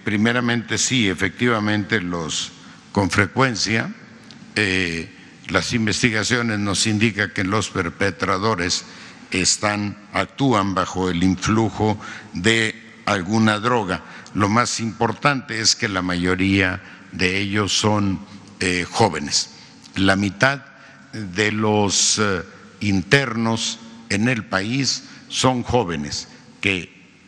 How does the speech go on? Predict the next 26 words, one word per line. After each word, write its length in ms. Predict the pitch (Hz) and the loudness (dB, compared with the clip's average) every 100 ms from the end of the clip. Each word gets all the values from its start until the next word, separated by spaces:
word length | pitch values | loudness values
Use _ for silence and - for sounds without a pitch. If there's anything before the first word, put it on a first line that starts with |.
| - | -2
oscilan 760 | 107 - 156 131 127 123 - - - | 2 2 2 2 0 -2 -8 -10 -6
entre 340 | 101 - 90 | -4 -2 -2
los 240 | 92 92 | 0 0
dieciocho 760 | 82 90 - 131 127 - 113 110 - - - | 0 2 2 2 0 -2 -4 -6 -14 -20 -6
y 80 | 104 | -2
los 220 | 98 92 | 0 0
veintinueve 840 | 95 90 76 95 104 107 104 95 - | 0 -2 -2 0 2 0 -2 -4 -4
años. 480 | 90 82 73 - - - - - | -4 -4 -8 -12 -16 -20 -20 -4
Por 140 | 110 110 | 0 0
eso 460 | 123 - 123 104 107 | 0 0 -2 -2 -2
los 280 | 107 101 107 | 0 2 0
esfuerzos 680 | 98 - 135 110 117 104 | -2 0 2 2 -2 0
del 200 | 107 123 | 2 0
programa 640 | 101 107 107 101 113 113 104 | 0 -4 -2 -2 -2 -2 -4
de 160 | 104 | -4
prevención, 800 | - 113 110 95 87 110 110 110 - - - | -2 -2 0 0 0 2 0 0 -6 -20 -10
del 260 | 82 101 85 | -2 -2 -2
que 160 | 101 | 0
no 260 | 98 104 110 | 2 4 2
hemos 520 | 107 107 107 87 - - - | 2 2 2 2 -2 -8 -6
hablado 640 | - 90 101 101 95 92 90 | -4 -2 0 0 -2 -2 -2
aquí, 340 | - 143 156 | -2 -2 0
pero 260 | - 95 80 | -2 -4 -6
que 120 | 92 | -10
forma 440 | - 107 104 98 95 | -6 -4 -2 -2 -2
una 380 | 101 101 92 | -2 -2 -2